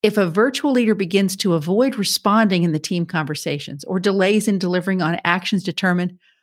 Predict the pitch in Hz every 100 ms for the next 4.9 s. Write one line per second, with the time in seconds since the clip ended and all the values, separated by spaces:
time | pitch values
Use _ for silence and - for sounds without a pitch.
0 | _ _ 220 220 233 214 302 311 262 220
1 | 190 - 196 214 214 214 196 196 165 165
2 | - 196 190 135 143 - _ _ - 220
3 | 240 - 226 226 220 185 175 180 185 165
4 | 156 180 180 156 - 214 185 160